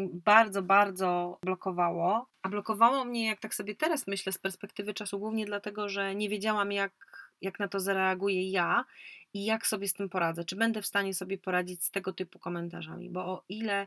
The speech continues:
potrafię, umiem i lubię dyskutować merytorycznie, prowadzić spory na merytoryczne tematy,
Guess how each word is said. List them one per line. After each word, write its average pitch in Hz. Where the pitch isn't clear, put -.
potrafię, 214
umiem 190
i 185
lubię 226
dyskutować 185
merytorycznie, 190
prowadzić 185
spory 185
na 180
merytoryczne 180
tematy, 180